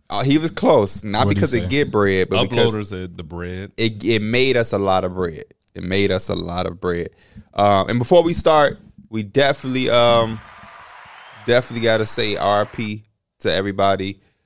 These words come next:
Speaker 1: uh, in the Texas shooting and everybody that
Speaker 2: That
Speaker 1: was
Speaker 2: shit was so
Speaker 1: involved.
Speaker 2: sad, man.
Speaker 1: Super sad. Um, definitely nothing that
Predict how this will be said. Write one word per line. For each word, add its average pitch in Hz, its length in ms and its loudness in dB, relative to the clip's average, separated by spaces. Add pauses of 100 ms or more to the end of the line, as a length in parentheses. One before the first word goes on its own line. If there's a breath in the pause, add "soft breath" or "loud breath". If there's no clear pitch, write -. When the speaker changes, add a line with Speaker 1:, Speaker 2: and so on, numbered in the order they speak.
(160)
Speaker 1:
uh, 87 300 -2
in 87 120 -8
the 87 60 -6
Texas - 720 -6 (680)
shooting 95 720 -6
and 87 120 -8
everybody 90 380 -2
that - 20 2
Speaker 2:
That 90 40 2
Speaker 1:
was 85 100 0
Speaker 2:
shit 113 120 -2
was 90 140 0
so 90 60 4
Speaker 1:
involved. 90 220 -2
Speaker 2:
sad, 78 340 -12
man. 82 120 -10
Speaker 1:
Super 131 260 0
sad. 101 540 0 (440 loud breath)
Um, 95 640 -4
definitely - 420 2
nothing 151 260 -2
that 131 200 -2